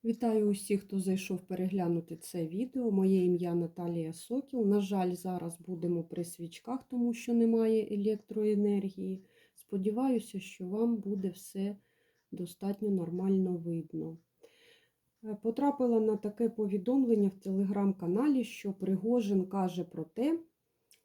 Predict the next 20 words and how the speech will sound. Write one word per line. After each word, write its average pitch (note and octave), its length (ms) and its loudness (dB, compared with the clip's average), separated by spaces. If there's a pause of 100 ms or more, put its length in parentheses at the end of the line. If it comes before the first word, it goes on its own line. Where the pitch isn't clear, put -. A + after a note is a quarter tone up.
(120)
що - 180 -6
нібито G3+ 500 4
вагнеровці F#3 840 -2
його F3 320 -4
закінчуються, A#3 1200 2 (640)
і G3 120 2
якщо G3 400 2
йому G3+ 320 6
не F#3 140 6
поставлять, F3 960 -4
е, E3 580 -4 (720)
там, D#3+ 300 -2
боєприпаси, F#3+ 1040 0
да, G3+ 200 -4
снаряди G#3+ 600 -4
чи - 180 -18
щось E3+ 300 -8
таке, C4+ 400 -4 (720)
то F#3+ 420 2
він, B3 500 6